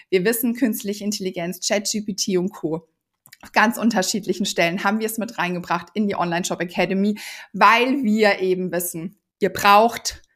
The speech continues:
Zeitspar-, Prozesse, ihr braucht die Zeit, die ihr für die Online-Shop-Optimierung nutzt. Und da geben wir euch natürlich direkte, konkrete Prompts mit,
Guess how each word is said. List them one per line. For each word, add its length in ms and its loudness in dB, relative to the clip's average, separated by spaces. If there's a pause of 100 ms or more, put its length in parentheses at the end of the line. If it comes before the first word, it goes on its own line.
(260)
Zeitspar-, 920 4 (920)
Prozesse, 640 4
ihr 260 2
braucht 440 6 (360)
die 140 4
Zeit, 520 4
die 160 4
ihr 100 8
für 160 -2
die 140 0
Online-Shop-Optimierung 1200 0
nutzt. 320 0
Und 180 0
da 320 4 (300)
geben 300 4
wir 120 0
euch 200 2
natürlich 580 0
direkte, 840 2
konkrete 840 0
Prompts 680 0
mit, 300 2